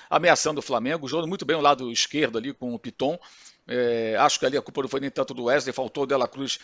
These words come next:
apoiá-lo um pouco mais ali, ele, o Cebolinha não ajudaram tanto defensivamente, e nesse lado específico, no caso, o uruguaio,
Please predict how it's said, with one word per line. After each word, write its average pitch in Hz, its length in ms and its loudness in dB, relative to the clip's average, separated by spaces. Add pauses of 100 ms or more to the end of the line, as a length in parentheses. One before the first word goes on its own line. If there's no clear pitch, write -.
(100)
apoiá-lo 139 480 4
um 123 60 -2
pouco 127 240 -8
mais 123 240 -2
ali, 123 420 -4
ele, 143 180 -4
o 110 40 -10
Cebolinha 117 420 -6
não 143 180 -6
ajudaram 123 380 -2
tanto 139 300 -4
defensivamente, 123 800 -4 (440)
e 113 280 -6
nesse 127 240 0
lado 113 360 0
específico, 117 560 -10
no 113 60 -8
caso, 113 300 -2
o 113 200 -8
uruguaio, 127 480 2